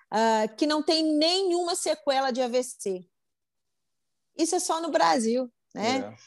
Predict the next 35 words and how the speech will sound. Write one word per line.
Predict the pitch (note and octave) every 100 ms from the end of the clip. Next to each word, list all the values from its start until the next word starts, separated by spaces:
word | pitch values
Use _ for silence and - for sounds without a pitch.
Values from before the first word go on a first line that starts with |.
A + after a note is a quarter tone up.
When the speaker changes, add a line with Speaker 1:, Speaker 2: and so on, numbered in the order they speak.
| -
Speaker 1:
Isso | A3+
é | B3
só | A#3+ C4+
no | C#4+
Brasil | C#4+ C#4+ B3 A#3+
que | A#3+
você | A#3 - A#3+ - _
re-, | A#3+ A#3+ -
tem | - B3
essa | A#3+ C4 A3
rede, | A3+ A3+ C4 C4 G3+ G#3 F#3 _ _
né? | -
Já | G#3+ A3
tá | B3
aqui | A#3+ B3 C#4
já | C4+ B3
na | B3
região | B3 A3+ A#3 A#3+
nossa | A#3 A3+ A#3+ B3
inteira, | A#3 - A3+ A#3 B3+ B3+ A#3+ G#3 - _ - -
é, | G#3 A3 G#3+ G#3+ G#3+ G#3
que |
você | A3+ B3+ C4
sabe | B3 B3 A3+
que | C4
você | B3+ B3
vai | B3 B3
poder | B3 A#3 A#3 A3+ - _
ajudar | - A#3 A#3+ A3 A3+
uma | C4+ C4+
pessoa | B3+ A#3+ - B3 B3
que | A#3+ A#3+
até | A#3 C4+ D4
tempos | - C4+ C4+ B3 B3
atrás | A#3 A3+ A3+ G#3+ G3+